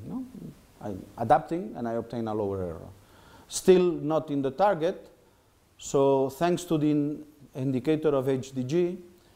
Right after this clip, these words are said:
I decide where to, how to change the order of my polynomials, and you see more green elements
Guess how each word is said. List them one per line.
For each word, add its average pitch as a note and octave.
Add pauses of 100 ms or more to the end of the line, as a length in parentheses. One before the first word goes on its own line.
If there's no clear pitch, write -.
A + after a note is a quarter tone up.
(380)
I B2+
decide D3 (200)
where D3
to, C3+ (600)
how D3
to C#3
change D3 (280)
the B2+
order C3+
of A#2+
my B2
polynomials, D3+
and B2
you B2+
see C3 (380)
more C#3+
green C#3
elements C3